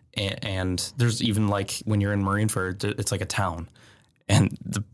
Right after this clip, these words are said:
people are like, "I didn't even know there was a town of Marineford." You know, I thought it was basically this stadium almost thing. But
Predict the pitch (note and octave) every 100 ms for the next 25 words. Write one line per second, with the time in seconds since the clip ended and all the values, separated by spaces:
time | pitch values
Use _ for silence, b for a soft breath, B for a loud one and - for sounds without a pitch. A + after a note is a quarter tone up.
0 | - G#2 G2+ G2 F#2 G2 G2+ E3 F#2+ F2
1 | F#2+ G#2 G#2 A2 A#2 A2+ - B2+ D#3 B2
2 | F2+ E2+ F2 F2 F2 - F2 F#2 B2 A2+
3 | G2 A#2 A2 G#2 G2+ G2 G2 G2 G2 -
4 | G2+ G2 - - - - A2+ G#2+ G#2 G2+
5 | G#2+ G#2+ G#2+ G#2+ - - - - - A#2
6 | A2+ G#2+ G2 - G#2+ G#2